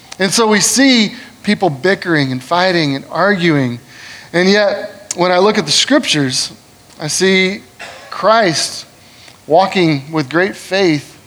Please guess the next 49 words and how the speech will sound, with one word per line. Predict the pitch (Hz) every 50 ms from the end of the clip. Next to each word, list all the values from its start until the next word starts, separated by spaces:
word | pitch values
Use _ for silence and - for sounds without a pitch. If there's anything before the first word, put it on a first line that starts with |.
| - - - - - - - - - - - -
in | 170 165
his | 170 156 139
heavenly | 170 175 160 165 160 160 147
Father | - - 180 180 185 190 156 165 139 127 127 127 - - - - - - - - - - - -
through | - 170
the | 160 160
midst | 165 175 180 170 - -
of | 165 143
the | 147 160 156
turmoil | - - - 170 180 175 170 160 160 156 147 143 135
that | 135 120
he | 156 180
faced | - - 147 135 127 127 - -
in | 143 127
his | 156 170 165
day. | 143 135 127 117 113 120 127 - - - - - - - - - - - - - -
And | - 190
his | 220 247 262 233
world | 202 196 196 196 190 185
was | 180 180 170 151 185 196
in | 180 170 170 196
many | 185 175 180 185
ways | 180 175 165 170 165 156 147 143 -
not | 165 156 160 170 175 - - - -
any | 160 160
more | 165 170 156
certain | - - 175 175 175 180 170
than | 156 151
ours | 151 175 208 214 175
was. | 151 131 123 123 127
It | 180
was | 185 170 156
a |
mess | 160 170 180 170 -
then, | - 196 220 220 185 147 123 - - - - - - - - - - - -
and | 156 165
it's | 160 -
a | 165
mess | 156 165 160 156 - - 143
now. | 160 170 165 156 143 131 127 127 - - - - - - - - - - - - - - - - - 123 - - - - - - - - - - - - - - - - - - - -
Martin | 170 196 208 208
Lloyd-Jones | 208 208 170 147 185 196 196 185 139
said | - 185 165
this, | 170 190 175 -
said, | 175 160
"Life | 151 151 165 190 214 -
is | 233 208
a | 190 190
journey, | 147 156 165 170 160 147 131